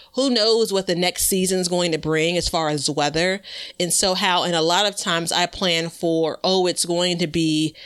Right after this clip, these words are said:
X, Y, and Z," you know, frigid temps, a bunch of snow, all of that.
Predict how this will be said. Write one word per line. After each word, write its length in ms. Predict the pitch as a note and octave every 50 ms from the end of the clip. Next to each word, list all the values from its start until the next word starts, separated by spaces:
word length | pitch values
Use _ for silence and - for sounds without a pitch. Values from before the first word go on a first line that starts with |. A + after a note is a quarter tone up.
| - - - -
X, 280 | F#3 F#3 - - -
Y, 220 | F3 E3 E3 E3 E3
and 260 | E3 D3+ D#3+ D#3 D#3
Z," 540 | C#3+ C3+ D3+ D3 D3+ D#3 E3+ G3 A3+ A#3+ A3+ - - - - - - -
you 180 | F3 F3 F3
know, 600 | D#3+ D#3+ D3 D3 D3 C#3+ C#3+ C#3 C#3 A#2+ B2 F#2+ - -
frigid 420 | - - G#3+ G#3 G3+ F#3+ F#3 F#3 -
temps, 480 | - - F#3+ E3 C#3 - - - -
a 60 | C#3
bunch 300 | C3+ C3+ F#3 F#3+ F#3 -
of 60 | G3 F3
snow, 320 | - - F#3+ F3 E3+ E3
all 180 | D#3 D#3 D#3 D3
of 120 | D3 C#3+
that. 380 | D3 D3+ D3+ D#3+ F3 F3+ -